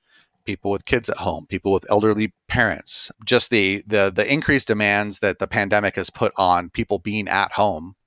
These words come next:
it has meant that, you know, people might have a, there might be sched-, people's schedules might be all over the place.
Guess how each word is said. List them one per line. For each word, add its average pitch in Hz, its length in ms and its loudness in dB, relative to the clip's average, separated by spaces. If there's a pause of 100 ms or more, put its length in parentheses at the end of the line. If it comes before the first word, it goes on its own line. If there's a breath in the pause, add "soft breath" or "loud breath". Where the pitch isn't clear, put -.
(460 soft breath)
it 131 200 4
has 135 220 0
meant 131 300 2
that, 107 400 2 (340)
you 110 100 -2
know, 107 80 4
people 147 380 2
might 120 200 2
have 117 380 0
a, 90 240 2 (460)
there 151 80 2
might 147 140 2
be 147 80 0
sched-, 143 340 0
people's 175 240 0
schedules 117 320 2
might 101 100 -2
be 98 120 -2
all 92 160 0
over 95 160 -4
the - 80 -12
place. - 500 -12